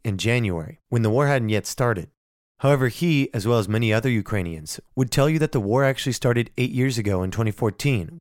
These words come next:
when Russia annexed the Crimea Peninsula and sent unmarked troops and weaponry to the breakaway regions of Donbass in the eastern part of Ukraine. Last month, the tensions around the Ukrainian border intensified, and in mid-February, the founders convened a working group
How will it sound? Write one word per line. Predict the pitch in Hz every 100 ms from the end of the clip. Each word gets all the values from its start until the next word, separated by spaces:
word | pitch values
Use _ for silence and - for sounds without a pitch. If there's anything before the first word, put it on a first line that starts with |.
| -
when | 127 107
Russia | 120 - -
annexed | 123 120 -
the | 123
Crimea | - 131 117
Peninsula | 104 107 127 - 98 87
and | 107 101
sent | - 104
unmarked | 127 135 127 98
troops | - 135 -
and | 110
weaponry | 92 120 107 92 87
to | 82 104
the | 98
breakaway | 110 123 123 110
regions | 98 107 110 95
of | 92
Donbass | 80 110 113 90 82 - -
in | 104
the | 92 -
eastern | 110 120 101
part | 101
of | 92
Ukraine. | 90 - 113 101 71 _ _ _ _ _ _ _
Last | - 131 151 139
month, | 113 107 -
the | 117
tensions | - 131 143 123
around | 113 107 110
the |
Ukrainian | 104 - 117 107 92
border | 98 101 101
intensified, | 85 120 113 113 - 87 82 -
and | 110
in | 107 98
mid-February, | 123 - 131 123 117 117 117 113
the | 107
founders | - 127 143 143
convened | 131 107 113 110
a | 95
working | 107 110 110
group | 92 110